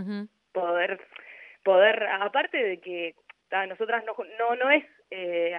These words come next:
Speaker 2: apuntar siem-, tipo, la parte mía de apuntar, bueno, no se abrió el estadio, esto, esto, esto,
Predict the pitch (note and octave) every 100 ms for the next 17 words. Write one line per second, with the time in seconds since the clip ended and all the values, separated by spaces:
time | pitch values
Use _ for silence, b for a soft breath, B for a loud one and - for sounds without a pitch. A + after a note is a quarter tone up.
0 | - - F#3 F#3+ F#3+ G#3+ A3+ A3+ G#3 G#3+
1 | - _ - - G3+ G3 F#3+ F#3 A3 A3
2 | A3 G#3+ G3+ F#3+ F#3 F3+ - - G#3+ A3+
3 | B3+ C4 C4 B3 F#3+ F3 F3 F3 F3 F#3+
4 | F#3 G#3+ G3 F3+ F3+ F3+ G3+ G#3+ G3 G3+
5 | G#3 G3 A3 G#3 A3 A3 A3+ A3 b b
6 | b G3 G#3 G3+ G3+ G#3 G3 G#3 - A3
7 | A3